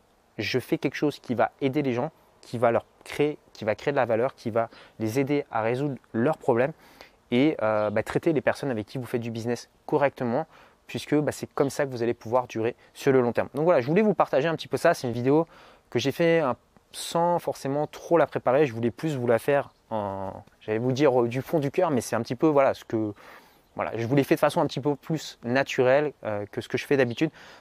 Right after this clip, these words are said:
Donc j'espère que ce type de vidéo, euh, vous plaira. Bah, dites-le moi d'ailleurs dans les commentaires. Maintenant, si vous voulez aller plus loin,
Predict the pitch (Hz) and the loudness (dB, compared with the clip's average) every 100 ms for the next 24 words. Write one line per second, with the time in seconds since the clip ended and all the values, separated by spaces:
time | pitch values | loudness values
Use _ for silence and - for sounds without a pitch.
0 | _ 117 117 139 - 185 - 131 - 123 | _ -4 0 0 2 2 2 0 0 -6
1 | 143 135 127 135 139 139 110 107 127 113 | -4 -2 0 2 2 0 -6 -6 -2 2
2 | 131 113 110 - 117 120 107 110 107 107 | 2 0 -2 -6 -4 -4 -4 -4 -4 -2
3 | 110 107 165 - - - - 131 165 196 | -2 0 -2 -2 -20 -16 -2 2 2 0
4 | - 143 147 165 190 160 139 - 135 151 | -2 -2 0 4 4 4 0 0 2 2